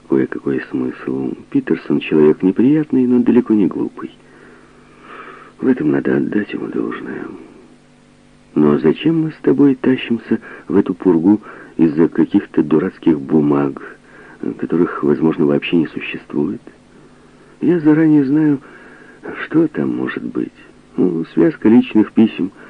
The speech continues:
от Геббельса, Гиммлера, Геринга.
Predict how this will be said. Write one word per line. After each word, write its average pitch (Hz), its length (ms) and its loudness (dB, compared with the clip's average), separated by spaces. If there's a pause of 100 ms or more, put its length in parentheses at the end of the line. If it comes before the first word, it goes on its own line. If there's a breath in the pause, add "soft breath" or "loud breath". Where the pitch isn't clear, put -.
(140 loud breath)
от 78 160 2
Геббельса, 104 720 2
Гиммлера, 87 600 2
Геринга. 90 640 2